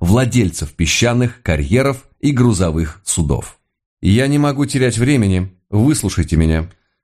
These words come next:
Сегодня, когда мой зять и дочь отправились в гости к Маликам, я велела Франсуа быстро выкатить наш старенький Рено. Они об этом и не догадываются.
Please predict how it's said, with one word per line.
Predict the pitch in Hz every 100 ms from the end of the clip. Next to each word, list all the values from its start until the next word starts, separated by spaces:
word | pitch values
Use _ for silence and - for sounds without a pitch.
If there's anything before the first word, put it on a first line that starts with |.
| _
Сегодня, | - 185 147 113 117 123 - _ _ _
когда | 117 117 139
мой | 139 135 127
зять | 104 143 143 -
и | 120
дочь | 107 104 101 - _
отправились | 101 107 131 127 127 117
в | 120 101
гости | 131 123 127
к | -
Маликам, | 123 123 170 165 85 80 - _ _
я | 98 131 175
велела | 160 151 143
Франсуа | 127 131 127 139 143 143
быстро | 113 170 170 160
выкатить | 139 139 139 139 139
наш | 110 -
старенький | - 104 107 104 117
Рено. | 117 107 67 - _ _ -
Они | 120 123 139
об | 131 123
этом | 135 127 131
и | 131 123
не | 123
догадываются. | 120 127 127 92 85 85 82 92 90